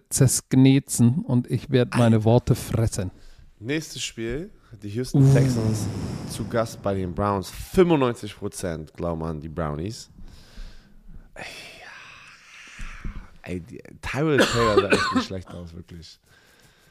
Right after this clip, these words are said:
Speaker 2: Ah, ja, aber, da, aber, die, aber die Browns haben echt zu viel Firepower, ne?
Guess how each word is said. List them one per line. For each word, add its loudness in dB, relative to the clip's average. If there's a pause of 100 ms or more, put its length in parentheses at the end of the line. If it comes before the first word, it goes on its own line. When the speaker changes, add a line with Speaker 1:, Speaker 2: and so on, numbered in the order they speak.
(520)
Speaker 2:
Ah, -12 (100)
ja, -14
aber, -6
da, -2
aber, -2
die, -8
aber -4
die -4
Browns 0
haben -4
echt -4
zu -8
viel -6
Firepower, -2
ne? -8